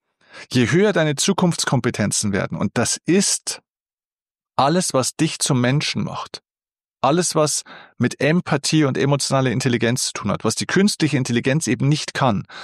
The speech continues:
diese Zukunftskompetenzen sind die Entscheidung oder entscheiden darüber, wie hoch deine Wertschöpfung heute und in Zukunft sein wird.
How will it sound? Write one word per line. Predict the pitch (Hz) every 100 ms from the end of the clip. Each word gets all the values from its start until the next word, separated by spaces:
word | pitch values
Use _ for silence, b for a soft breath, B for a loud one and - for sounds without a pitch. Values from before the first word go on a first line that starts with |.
| B B -
diese | 185 202
Zukunftskompetenzen | - 185 170 139 - 117 104 104 101 -
sind | 98 151 196 -
die | 120
Entscheidung | 104 127 123 160 185 214 b b b b b
oder | - 92
entscheiden | 98 - 120 139 175 139
darüber, | 104 120 135 156 165 196 _ _ _ _ _
wie | - 113
hoch | 170 -
deine | 135 120 101
Wertschöpfung | 123 156 - 143 - 180 190 - _ -
heute | 139 165 - 196
und | 131 127
in | 107
Zukunft | - 147 131 -
sein | 127 107 -
wird. | 120